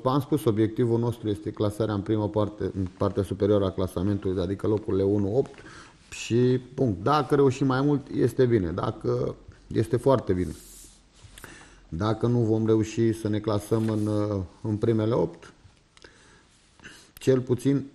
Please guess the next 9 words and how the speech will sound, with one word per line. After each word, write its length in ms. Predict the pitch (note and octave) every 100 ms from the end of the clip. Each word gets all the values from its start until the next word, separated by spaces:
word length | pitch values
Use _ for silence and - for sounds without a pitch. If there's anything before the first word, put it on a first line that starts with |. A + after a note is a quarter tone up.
| - - - _ -
în 100 | A2
primele 340 | A#2+ A#2+ A2+ A2
zece, 440 | B2+ B2 B2+ A#2+ A#2+
unde 220 | G#2+ G#2+
să 140 | G#2
nu 120 | A#2 A#2+
avem, 300 | A2 A2+ A2
uh, 160 | A2 G#2+
probleme 500 | A2 G#2 A2+ A2 G#2